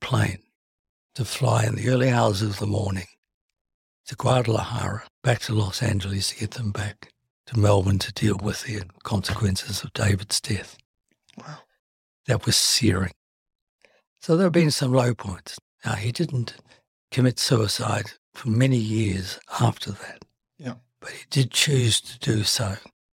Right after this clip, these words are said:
Speaker 1: on above the beach, which his ashes had been scattered.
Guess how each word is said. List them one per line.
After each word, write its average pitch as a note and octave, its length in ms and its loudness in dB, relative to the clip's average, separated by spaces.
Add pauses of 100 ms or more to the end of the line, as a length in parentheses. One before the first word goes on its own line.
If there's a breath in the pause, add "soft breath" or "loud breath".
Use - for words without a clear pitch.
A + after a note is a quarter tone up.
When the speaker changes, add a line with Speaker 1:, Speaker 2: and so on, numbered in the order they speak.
(680)
Speaker 1:
on A2 380 0 (140)
above B2 640 0
the B2+ 80 -4
beach, - 580 -4 (340)
which A2 360 -6
his G2+ 200 0
ashes G2+ 460 -2
had - 160 -8
been - 180 -12
scattered. - 600 -8